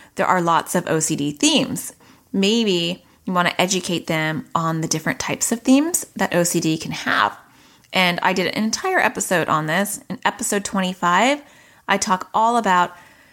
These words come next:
the eight most common O C D themes and talk about harm O C D and moral O C D, contamination O C D, just right O C D, sensory motor O C D. So if you don't know about all the O C D themes,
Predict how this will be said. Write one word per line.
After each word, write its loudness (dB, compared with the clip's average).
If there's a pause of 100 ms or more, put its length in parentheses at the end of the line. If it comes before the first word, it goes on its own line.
(240)
the 2
eight 2
most 0
common 0
O 0
C -2
D -4
themes -6
and -6
talk -4
about 0
harm -2
O 0
C -4
D -4
and -6
moral 0
O 2
C -6
D, -4
contamination 0
O 0
C -2
D, -6
just -2
right 2
O 4
C 0
D, -2 (680)
sensory -2
motor 4
O 2
C -2
D. -2 (440)
So 4 (200)
if 4
you 2
don't 2
know 0
about 0
all 2
the -4
O 2
C -4
D -6
themes, -6